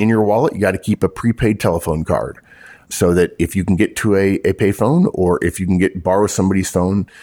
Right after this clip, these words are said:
that's gonna charge you for, for long distance or doesn't want you to make a long distance call, um, there are still places where that could be a problem. You have a way to pay for the call.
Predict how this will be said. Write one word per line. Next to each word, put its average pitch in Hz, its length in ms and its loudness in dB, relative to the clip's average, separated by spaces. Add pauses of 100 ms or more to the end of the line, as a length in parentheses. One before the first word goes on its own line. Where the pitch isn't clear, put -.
(180)
that's 156 220 -4
gonna 95 180 0
charge 92 320 0
you 110 140 2
for, 95 480 0 (240)
for 95 320 0
long 104 260 2
distance 175 500 0
or 85 220 0
doesn't 101 320 0
want 104 280 0
you 104 100 4
to 101 80 2
make 98 160 2
a 104 40 0
long 101 280 2
distance 107 340 -2
call, 156 460 0 (300)
um, 87 280 0
there 85 160 2
are 95 120 2
still 101 220 0
places 92 400 -2
where 85 140 -2
that 87 220 0
could 87 80 -6
be 87 100 -4
a 87 60 -2
problem. 101 420 -6 (240)
You 98 300 0
have 92 160 0
a 90 40 2
way 85 200 2
to 82 60 -4
pay 82 180 -2
for 78 100 -14
the 71 80 -10
call. - 320 -12